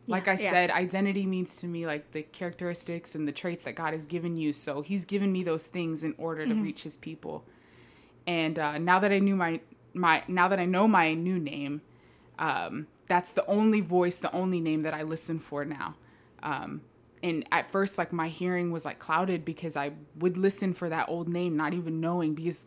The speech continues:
Speaker 2: like I
Speaker 1: Yeah.
Speaker 2: said, I didn't even know that old name.
Speaker 1: Mm-hmm.
Speaker 2: And then it came to me, I'm like, "Oh my gosh, I, I do that all the time." Like, I always say I'm not good enough,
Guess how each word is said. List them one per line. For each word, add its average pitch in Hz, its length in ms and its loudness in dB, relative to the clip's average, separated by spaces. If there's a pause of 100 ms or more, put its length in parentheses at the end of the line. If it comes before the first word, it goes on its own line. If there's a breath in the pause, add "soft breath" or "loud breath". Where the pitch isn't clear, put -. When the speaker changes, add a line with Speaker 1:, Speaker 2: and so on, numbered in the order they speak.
Speaker 2:
like 190 140 -2
I 190 60 2
Speaker 1:
Yeah. 208 140 0
Speaker 2:
said, 208 120 2
I 190 80 4
didn't 220 160 6
even 175 160 2
know 190 160 2
that 196 180 2
old 175 200 0
name. 147 280 -4 (320 loud breath)
Speaker 1:
Mm-hmm. 208 240 -2 (100)
Speaker 2:
And 202 120 4
then 208 80 6
it 185 100 2
came 190 240 -2
to 190 120 -6
me, 175 60 -2
I'm 160 100 -4
like, 151 180 -6
"Oh 160 40 -8
my 160 120 -14 (160)
gosh, 175 300 -12
I, 147 180 -6 (180)
I - 220 -12 (100)
do 180 180 -4
that 170 200 -6
all 165 140 -10
the 160 80 -8
time." 180 280 -6
Like, 160 180 -6
I 156 60 -6
always 175 340 -2
say 160 180 -6
I'm 151 120 -6
not 151 220 -8
good - 140 -8
enough, 147 440 -8